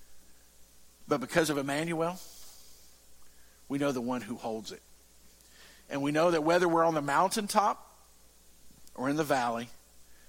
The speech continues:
or somewhere in the transition, wherever we are, Emmanuel,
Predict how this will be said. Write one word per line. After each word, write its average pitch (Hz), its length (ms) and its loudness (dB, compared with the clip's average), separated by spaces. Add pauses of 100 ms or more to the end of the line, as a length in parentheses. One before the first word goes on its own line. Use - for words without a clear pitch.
(280)
or - 140 -2
somewhere 160 520 2
in 165 120 2
the 160 80 -2
transition, 135 760 -2 (840)
wherever 127 380 -2
we 143 160 0
are, 117 320 0 (760)
Emmanuel, 113 640 -6